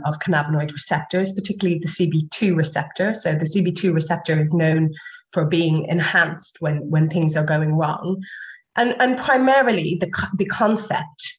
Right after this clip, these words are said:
the idea is that that's p-, is supposedly in a protective fashion. So that's what we definitely think, is that these things are upregulated in order to try and resolve the situation,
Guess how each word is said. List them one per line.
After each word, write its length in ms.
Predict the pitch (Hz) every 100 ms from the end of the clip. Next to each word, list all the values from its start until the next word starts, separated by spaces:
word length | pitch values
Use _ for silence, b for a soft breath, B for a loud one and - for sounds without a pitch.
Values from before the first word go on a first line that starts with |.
| _
the 100 | 170
idea 460 | 170 165 175 190 160
is 320 | 143 156 -
that 160 | 147 -
that's 340 | 156 - -
p-, 140 | - 190 - -
is 180 | 185 -
supposedly 640 | 165 175 170 170 160 160
in 80 | 156
a 40 |
protective 540 | 151 156 - - - 151
fashion. 540 | - - - - - B B B
So 120 | -
that's 280 | 196 220 220
what 140 | 220 180
we 100 | 196
definitely 760 | 196 196 196 175 175 175 175
think, 280 | 190 160 156
is 160 | 156 151
that 220 | 156 156 - _ _ - 175 156 -
these 300 | 160 175 165
things 300 | 190 185 180
are 260 | 165 -
upregulated 720 | - - 170 156 156 151 151
in 100 | 160
order 220 | 170 165 156
to 140 | -
try 240 | - 165
and 120 | 156 156
resolve 420 | 160 160 151 151
the 80 | 160
situation, 760 | - 151 - 151 - - 139